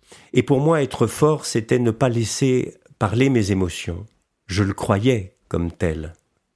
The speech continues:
Je croyais ça. Je le crois plus du tout. Je pense que c'est une connerie monumentale. Mais j'ai, j'ai fermé,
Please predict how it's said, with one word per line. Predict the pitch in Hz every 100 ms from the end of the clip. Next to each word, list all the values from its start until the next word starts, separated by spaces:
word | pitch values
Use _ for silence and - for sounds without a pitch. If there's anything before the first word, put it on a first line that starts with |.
| _
Je | -
croyais | 101 - 101 113 113
ça. | - 92 104 _
Je | 131 98
le | 98
crois | 95 95
plus | 107 98
du | 104
tout. | 160 156 - _ -
Je | -
pense | 95 113
que | -
c'est | 101
une | 95
connerie | 113 98 98 110
monumentale. | 104 113 120 113 156 127 95 - _ - - -
Mais | 110 - _ -
j'ai, | 92 117 -
j'ai | 101
fermé, | 113 - 135 113 135 165 120